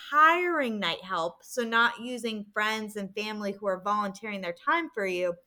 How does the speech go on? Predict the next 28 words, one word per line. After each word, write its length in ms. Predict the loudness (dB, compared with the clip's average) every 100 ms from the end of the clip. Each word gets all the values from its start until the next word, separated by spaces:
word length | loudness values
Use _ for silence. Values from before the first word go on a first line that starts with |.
| -20 -20 -20 _ -6
the 120 | -6
snoo's 640 | -6 -8 -2 2 2 4
value 520 | 6 6 6 0 0
is 160 | 0 0 0
probably 560 | 4 4 4 -2 -2 0
about 340 | 2 4 4
a 60 | 4
week 300 | 0 -6 -6 -2
or 180 | -2 -4
two 520 | -10 -6 -2 0 -2
of 200 | -2 -2
night 240 | 0 -2 -2 -6
help. 280 | -4 -4 -8 _ _ _ _
So, 800 | 2 4 6 6 6 4 0 -4
and 160 | -2 0
the 60 |
snoo 400 | 0 -2 -4 -2
lasts 460 | 4 6 6 2 -6
much 420 | -2 2 0 -2
longer 680 | -4 2 2 2 2 2 2
than 240 | 0 -4
a 60 | -4
night, 360 | -2 -2 -2 -6 _
than 300 | -6 -4 -2
a 60 | -4
week 320 | -6 -8 -4
or 100 | -6
two. 420 | -4 -4 -4 -6